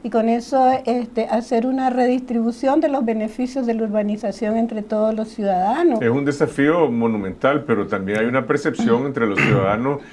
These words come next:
Speaker 2: de una falta de vacío de orientación de liderazgo de la propia alcaldía de Managua. Es decir, hace ocho años, hace diez años, eh, tiempo atrás, eh, bajo la presencia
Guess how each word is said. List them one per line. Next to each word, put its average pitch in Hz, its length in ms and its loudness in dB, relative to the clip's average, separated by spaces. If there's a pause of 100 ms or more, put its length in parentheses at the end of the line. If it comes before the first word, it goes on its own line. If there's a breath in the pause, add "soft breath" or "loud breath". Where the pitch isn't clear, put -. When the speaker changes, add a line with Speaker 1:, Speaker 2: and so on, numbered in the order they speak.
(240 loud breath)
Speaker 2:
de 104 180 2
una 113 240 2
falta 120 520 2
de 120 240 2
vacío 123 540 0
de 104 80 2
orientación 95 640 -2
de 123 120 2
liderazgo 107 580 0
de 113 60 4
la 95 140 -2
propia 98 280 -4
alcaldía 95 400 -4
de 107 60 0
Managua. 110 480 0
Es 95 60 -6
decir, 117 360 -2 (320 loud breath)
hace 110 680 2
ocho 117 540 0
años, 135 260 -2
hace 107 220 0
diez 104 320 0
años, 139 400 0 (440 loud breath)
eh, 92 480 0
tiempo 110 300 0
atrás, 135 540 0
eh, 95 260 -2 (100)
bajo 90 240 -2
la 92 260 -2
presencia 104 680 0